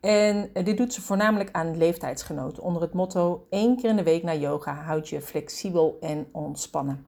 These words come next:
In de podcast vertelt Mariette over transformational breath en over hoe yoga en de adem haar hebben ondersteund in het genezen van kanker, die zij in tweeduizend veertien tot twee keer toe kreeg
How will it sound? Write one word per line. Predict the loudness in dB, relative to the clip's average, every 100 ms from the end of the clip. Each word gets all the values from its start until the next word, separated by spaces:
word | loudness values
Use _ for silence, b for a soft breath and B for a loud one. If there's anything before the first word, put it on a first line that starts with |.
| _ _ _ _ _ _ -2
In | 8 8
de | 8
podcast | 2 0 2 4 4 2
vertelt | -4 4 4 6
Mariette | 4 4 2 2 0 0
over | 0 2 -2
transformational | -2 -2 -2 -2 -2 -2 -2 -6
breath | -4 0 2 2 -2 B B B
en | 2 2
over | 4 2 4
hoe | 4 4 6
yoga | 6 6 2
en | -2
de | 0
adem | 0 0 -2
haar | -6 -4
hebben | -4 -4
ondersteund | -6 -8 -8 -8 -2 0 0 0
in | -2
het | -4
genezen | -4 -2 -2 -2 -4
van | -4 -6
kanker, | -2 0 0 -4 -12 B B B -8
die | -2
zij | 2 4
in | 4 0 0
tweeduizend | 0 2 4 2 2 -2
veertien | 0 2 2 0 -2
tot | -4 -8 -10
twee | 0 4 4 2
keer | 2 0
toe | 2 -2 -2
kreeg | -6 -2 -2 -2